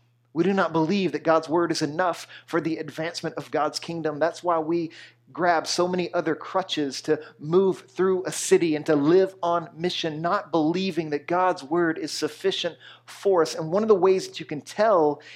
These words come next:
if this is true for you and if your appetite for God's word is waning is, well, have you trivialized God's word? How do you respond to the reading of God's word publicly?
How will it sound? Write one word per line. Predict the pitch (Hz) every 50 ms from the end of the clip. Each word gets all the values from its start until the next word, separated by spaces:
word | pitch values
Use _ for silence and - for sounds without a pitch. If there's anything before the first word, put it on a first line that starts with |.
| - -
if | 160 151
this | - 180 165 -
is | 147 -
true | - - 190 190 190 180 - -
for | - - 156 143
you | 143 147 196 226 226 202 165
and | 151 143
if | 139 - 151
your | 160 - -
appetite | 160 180 196 - 190 180 - - 160 156 151 151 - - - _ _
for | _ _ _ - 220 226 220 -
God's | 175 190 180 180 170 175
word | 147 170 175 175 160
is | 156 156 143 139 - - - - - _ _
waning | - 139 170 214 254 254 190 151 139 143
is, | 151 143 135
well, | 139 170 196 202 190
have | 147 - 170 180 175
you | 190 175
trivialized | - - - - 226 247 240 254 190 139 120 117 110 107 113 - -
God's | 123 120 120 117 -
word? | 120 113 110 110 101 - - _ _ _ _ _ _ _ _ _ _ _ _ _ _ _ _ _ _ _ _ _ _ _ _
How | - 208
do | 226 254
you | 233 226
respond | 180 165 - - - - - - 196 226 226 185 156 139 135
to | - 151
the | 165 156
reading | 143 131 - - 185 214 240 202 185 156 143
of | 131 - -
God's | 143 139 139 135 127 123 123
word | 135 143 143 139 131 - - - - _ _ _
publicly? | - - 220 220 151 143 123 - - 101 95 - _ _